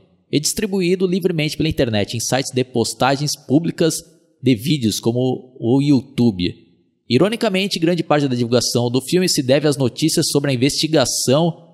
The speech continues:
do responsável pelo seu vazamento. Os responsáveis pelo vazamento acabaram sendo encontrados,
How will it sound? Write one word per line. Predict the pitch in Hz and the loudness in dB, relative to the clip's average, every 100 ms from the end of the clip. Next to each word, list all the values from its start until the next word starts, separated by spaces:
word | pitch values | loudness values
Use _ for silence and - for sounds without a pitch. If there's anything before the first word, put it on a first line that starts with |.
| _ - | _ -2
do | 117 | 4
responsável | 147 147 147 120 139 147 | 4 2 -2 2 0 2
pelo | 143 | -2
seu | - 123 | 0 0
vazamento. | 143 135 120 98 98 - 90 _ _ _ - | 2 2 0 0 -4 -6 -10 _ _ _ -6
Os | 113 - | -4 -2
responsáveis | 160 - 180 - 214 214 | -4 -2 -4 0 0 0
pelo | - 160 127 | 0 0 4
vazamento | 131 139 143 - | 2 2 0 -2
acabaram | 131 117 | 0 0
sendo | 113 123 | 2 -2
encontrados, | 123 143 135 175 185 175 | -2 -4 0 2 2 0